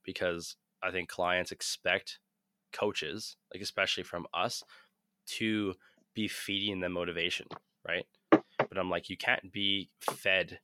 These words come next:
motivation internally. Like, that has to be something that you want for yourself, but it also has to come down to your mental strength, right? You have to be able to actually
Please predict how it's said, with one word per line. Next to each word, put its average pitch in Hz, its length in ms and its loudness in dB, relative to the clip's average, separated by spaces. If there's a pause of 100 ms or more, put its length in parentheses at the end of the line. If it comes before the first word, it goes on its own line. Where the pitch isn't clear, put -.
(600)
motivation 90 520 0
internally. 85 560 -4
Like, 85 180 -4
that 90 160 2
has 104 160 0
to - 40 -8
be 104 80 -4
something 92 380 -2
that 85 200 -2
you 90 520 -4
want 87 580 0
for - 140 -8
yourself, 85 600 -2 (540)
but 92 100 0
it - 60 -6
also 98 300 0
has 95 180 0
to 98 80 -6
come 92 240 -2
down 87 320 0
to 87 440 -2 (480)
your 90 200 0
mental 90 680 0 (840)
strength, - 580 0
right? 87 140 2
You 95 80 -4
have 104 180 2
to 101 100 -4
be 95 200 0
able 92 240 0
to - 160 -6
actually 87 560 0